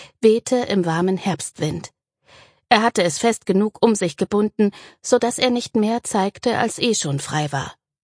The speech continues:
Definierte Arme, angespannte Rückenmuskeln und schwarze Haare, die seinen Nacken umschmeichelten,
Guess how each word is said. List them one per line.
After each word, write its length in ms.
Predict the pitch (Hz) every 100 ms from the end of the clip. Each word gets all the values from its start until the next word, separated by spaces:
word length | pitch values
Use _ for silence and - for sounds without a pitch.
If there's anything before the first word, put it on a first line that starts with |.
| _ _ -
Definierte 580 | 160 - 165 165 170 -
Arme, 380 | 175 185 180 160 - _ _ _ -
angespannte 800 | 233 254 233 - 196 202 190 180
Rückenmuskeln 840 | - 214 175 180 - - 185 190 - _ _ -
und 160 | 214
schwarze 500 | - 214 208 - 190
Haare, 300 | 208 202 180
die 120 | 151
seinen 340 | 156 165 175 170
Nacken 300 | 180 - 170
umschmeichelten, 880 | 175 - 180 175 175 214 196 214